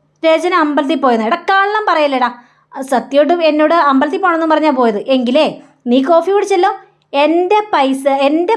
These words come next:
പൈസയാണ്. എൻ്റെ ചിലവിൽ കഴിഞ്ഞിട്ട് നിനക്ക് കോഫി കുടിക്കാം. പക്ഷേ എനിക്കൊരു കോഫി ഇല്ല. അതുകൊണ്ട് നീ ചെല്ല്, ചെല്ല്. നീ ഒരു കോഫി ഇട്ടിട്ട് വാ. അല്ലെങ്കിൽ നിനക്ക് കോഫി ഇടാൻ അറിയാൻ പാടില്ലെങ്കിൽ നിന്റെ അച്ഛനെ എതിർത്ത് നീ സംസാരിക്കണം.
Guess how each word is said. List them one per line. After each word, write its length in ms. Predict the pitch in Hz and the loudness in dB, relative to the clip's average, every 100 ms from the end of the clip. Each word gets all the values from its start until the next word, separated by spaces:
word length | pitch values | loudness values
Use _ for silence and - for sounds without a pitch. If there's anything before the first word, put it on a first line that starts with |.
| 427 | 0
പൈസയാണ്. 840 | 349 285 285 196 175 - _ - | -2 0 0 0 -6 -14 _ -4
എൻ്റെ 260 | 240 311 427 | 0 2 2
ചിലവിൽ 280 | 415 349 | 2 0
കഴിഞ്ഞിട്ട് 320 | 330 311 311 302 | 0 0 2 2
നിനക്ക് 260 | 285 370 | 2 0
കോഫി 300 | 392 311 277 | 2 2 0
കുടിക്കാം. 360 | 254 196 190 - - | -2 -4 -8 -12 -4
പക്ഷേ 420 | 254 247 285 349 - _ _ 277 | -4 -2 -2 -4 -8 _ _ -2
എനിക്കൊരു 640 | 339 339 311 294 254 233 | 0 2 0 0 2 2
കോഫി 420 | 233 214 208 214 | 2 2 0 0
ഇല്ല. 580 | 226 196 185 240 370 214 - _ - 403 | -2 -2 -2 -2 -2 -4 -12 _ -4 -2
അതുകൊണ്ട് 500 | 339 262 240 302 - - | 2 2 2 2 -2 -8
നീ 100 | 320 | -6
ചെല്ല്, 220 | 349 392 | -2 -2
ചെല്ല്. 200 | 403 403 494 - _ _ 262 | 2 0 0 -8 _ _ -2
നീ 140 | 269 | 0
ഒരു 60 | 294 | 0
കോഫി 560 | 302 277 262 269 269 | 0 2 2 2 0
ഇട്ടിട്ട് 280 | 320 302 349 | -4 -2 0
വാ. 200 | - 185 - _ _ - | 0 -2 -6 _ _ -4
അല്ലെങ്കിൽ 540 | 226 226 220 240 269 - | -2 0 0 2 0 -2
നിനക്ക് 260 | 254 240 247 | -4 -4 -2
കോഫി 380 | 233 247 330 370 | 0 0 0 0
ഇടാൻ 200 | 320 294 | 2 2
അറിയാൻ 380 | 262 277 349 | 0 0 0
പാടില്ലെങ്കിൽ 500 | 349 262 233 226 247 208 - _ _ 247 | 0 0 0 -2 -2 -2 -6 _ _ -2
നിന്റെ 380 | 254 262 277 | 2 4 4
അച്ഛനെ 380 | 302 269 269 285 | 4 0 -2 0
എതിർത്ത് 460 | 285 269 269 262 294 | 2 2 2 0 0
നീ 80 | 294 | 0
സംസാരിക്കണം. 840 | 302 269 269 302 294 285 240 - | 0 0 0 0 0 -2 -4 -6